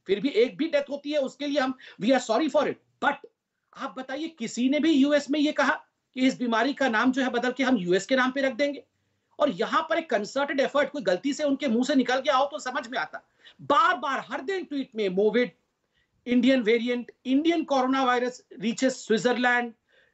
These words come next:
शशि थरूर भी लिखते हैं इंडियन कोरोना वायरस, इंडियन वेरिएंट, कोई लिखता है मोदी वेरिएंट। ये कि-, क्यों का किया जा रहा है? आप समझिए इस विषय को। ये जो दो हज़ार आठ में माँ बेटे ने जाके चीन में एक हस्ताक्षर किया था, ये केवल एक डॉटेड लाइन में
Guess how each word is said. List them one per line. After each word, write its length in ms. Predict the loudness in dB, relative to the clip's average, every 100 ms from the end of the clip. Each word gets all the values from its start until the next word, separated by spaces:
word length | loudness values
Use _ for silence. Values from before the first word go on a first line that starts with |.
| _ -8
शशि 240 | -4 -2 0
थरूर 180 | 0 2
भी 80 |
लिखते 260 | 0 0 0
हैं 140 | 0
इंडियन 340 | 0 2 4 2
कोरोना 360 | 0 0 0
वायरस, 440 | 0 2 2 -2 -2
इंडियन 360 | 0 4 4 4
वेरिएंट, 500 | 2 2 0 -2 -6 _ _ -4
कोई 100 | 0
लिखता 260 | 0 0
है 100 | 0
मोदी 320 | 2 2 2 2
वेरिएंट। 460 | 2 2 -2 -4 -12 _ _ _ _ _ -6
ये 100 | -6
कि-, 160 | -6 -2
क्यों 180 | 0 2
का 140 | 0
किया 280 | 0 0 0
जा 160 | 0 -8
रहा 140 | -10
है? 220 | -20 _ _ _ _ _ _
आप 220 | -8 -8 -8
समझिए 520 | -10 -6 -4 -2 -2
इस 180 | -4 -6
विषय 260 | -4 -4
को। 280 | -4 -12 -20 _ _ -4
ये 100 | 0
जो 120 | 0
दो 240 | 2 2
हज़ार 360 | 2 0 0 -2
आठ 300 | -2 -4 -4
में 280 | -6 -4 -2
माँ 300 | -2 -2 0
बेटे 320 | 0 -2 0
ने 160 | 0 0
जाके 380 | 0 -2 -2 -6
चीन 360 | -4 -8 -4
में 100 | 0
एक 240 | 0 0 -4
हस्ताक्षर 460 | -6 -2 -2 0 -6
किया 300 | -2 -2 0
था, 120 | 0
ये 200 | 0 -2
केवल 340 | 0 0 2
एक 100 | 0
डॉटेड 440 | 0 -2 2 2 2
लाइन 220 | 0 0
में 200 | -2